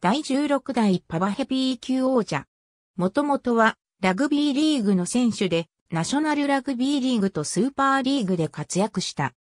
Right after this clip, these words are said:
二千年にラグビーリーグを引退し、ボクシングに転向した。二千年七月三日、シドニーでのデビュー戦を二回小勝ちで、デビュー戦を白星で飾っ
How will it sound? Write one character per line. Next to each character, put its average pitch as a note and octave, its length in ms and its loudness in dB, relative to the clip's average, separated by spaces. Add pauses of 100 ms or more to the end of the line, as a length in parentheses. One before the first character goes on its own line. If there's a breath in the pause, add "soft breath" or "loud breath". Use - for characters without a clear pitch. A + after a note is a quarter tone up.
(260)
二 F#3 140 4
千 D#4 360 0
年 D4+ 220 0
に C#4+ 120 -2
ラ G#3 140 2
グ B3 160 0
ビ D4 240 2
ー - 20 0
リ D4+ 260 2
ー A3 40 0
グ G3 160 4
を D#3 80 0
引 F3 160 2
退 F3+ 240 -2
し、 E3 300 -4 (240)
ボ C4+ 100 2
ク - 100 -12
シ B3 200 -2
ン A3+ 80 2
グ G3+ 100 2
に E3 140 0
転 E3+ 220 -2
向 G3+ 300 2
し - 120 -4
た。 D#3+ 240 -6 (540)
二 F#3 120 4
千 D#4 380 0
年 D4 200 0
七 - 280 -4
月 C#4+ 260 -2
三 C4+ 140 -4 (100)
日、 F#3+ 240 0 (220)
シ D4+ 180 -2
ド D4 100 -2
ニ A#3+ 200 2
ー - 20 2
で G3+ 100 4
の E3 140 2
デ D3+ 140 0
ビ F#3+ 140 2
ュ B3 100 2
ー - 20 -4
戦 B3+ 300 0
を A#3 80 2
二 G#3 140 0
回 A#3 200 -2
小 A#3 120 -4
勝 G3+ 180 -2
ち - 120 -8
で、 F3+ 200 -2 (180)
デ G3+ 160 2
ビ C4+ 120 2
ュ D4 80 0
ー - 20 -2
戦 B3+ 260 0
を B3+ 80 2
白 B3 300 0
星 C4 260 -2
で E3 80 0
飾 E3 360 0
っ E3 60 -6